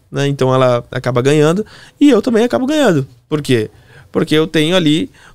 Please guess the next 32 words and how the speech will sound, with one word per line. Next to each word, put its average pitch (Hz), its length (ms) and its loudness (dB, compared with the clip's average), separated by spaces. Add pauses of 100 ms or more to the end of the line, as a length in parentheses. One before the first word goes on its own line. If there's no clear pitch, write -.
um 170 80 -4
contato 170 440 -2
mais... 156 560 -2
é, 165 400 2
eu 123 80 -2
tenho 160 260 -2
ali 123 240 2
um, 120 240 -2
eu 120 80 -2
ganho 147 240 2
dinheiro 123 380 2
com 110 120 -6
isso, - 400 -10
né? 107 280 -6 (480)
Então, 123 360 0 (360)
é, 120 260 2
são 135 240 0
três 190 300 0
vertentes, 127 680 -2
né? 117 300 -2
A 131 100 -2
intermediação, 139 880 0 (680)
a 131 80 0
venda 151 340 2
no 143 80 0
particular, 131 680 0
onde 127 240 0
eu 120 120 2
vendo 139 280 0
as 120 120 0
minhas 120 340 -2
milhas, 175 480 -2